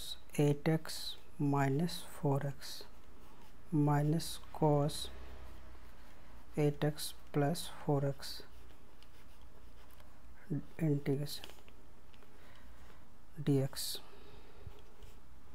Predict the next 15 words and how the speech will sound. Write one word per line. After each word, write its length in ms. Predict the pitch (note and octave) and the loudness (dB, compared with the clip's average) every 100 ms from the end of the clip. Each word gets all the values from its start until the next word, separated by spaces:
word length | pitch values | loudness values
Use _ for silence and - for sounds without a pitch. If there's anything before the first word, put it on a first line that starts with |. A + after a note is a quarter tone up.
| - - - - - - - - - | -4 -4 -4 -4 -4 -4 -4 -4 -4
So 180 | - C#3 | 0 2
हाफ 600 | - D3 D3 D3 - - D3+ | 4 6 6 6 0 0 4
इंटीग्रेशन 680 | D3 D3 D3 - E3 E3 | 4 6 4 4 4 4
ये 160 | D#3 D3+ | 6 4
होगा 340 | D#3 D3+ D#3 E3 | 4 2 2 2
हमारा 440 | E3 E3 D3+ F#3 G#3+ - - - | 2 2 2 2 -2 -6 -2 6
cos 300 | D3+ D3 - - - - - - - - - - - - - - - - - | 6 6 2 -4 -6 -6 -6 -4 -4 -4 -4 -6 -6 -6 -6 -6 -4 -4 -4
four 260 | - D3+ D3 D3+ | 0 4 6 6
x 240 | D#3+ - - - - - - - | 2 0 -4 -4 -4 -4 -4 -2
और 160 | D#3 C#3 | 0 4
ये 140 | C#3 C#3+ | 4 2
होगा 260 | C#3+ D3 D#3+ - - - - - | 0 2 0 -2 -4 -6 -2 4
cos 320 | D#3 E3+ - - - - | 6 4 0 -4 -4 0
twelve 380 | C#3+ C#3 C3+ C#3 C#3+ | 4 6 6 4 2
x 180 | - | 0